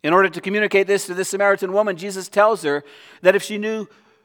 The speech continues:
who it was that was saying to her, "Give me a drink," she would have asked him and he would have given her living water.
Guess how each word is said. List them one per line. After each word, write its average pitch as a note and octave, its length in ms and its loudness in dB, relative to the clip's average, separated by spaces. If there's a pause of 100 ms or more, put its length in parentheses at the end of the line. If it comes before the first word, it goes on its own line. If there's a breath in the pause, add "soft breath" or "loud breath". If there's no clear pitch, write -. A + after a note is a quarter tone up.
(240 soft breath)
who A#3 220 0
it A3+ 100 4
was G#3 380 4
that F#3 180 4
was F#3+ 100 -2
saying A3+ 320 2
to G3+ 120 -2
her, G3 80 -2
"Give G3+ 200 -6
me G#3+ 140 -4
a G3 40 -4
drink," E3+ 640 -2 (420)
she G#3+ 180 0
would G#3+ 80 4
have G3+ 80 4
asked G3+ 300 4
him A3+ 200 4
and F#3+ 80 -4
he G#3 80 -6
would G#3+ 140 0
have F3+ 100 -2
given A3 280 2
her D#3 140 0
living G3 320 -6
water. F3 640 -4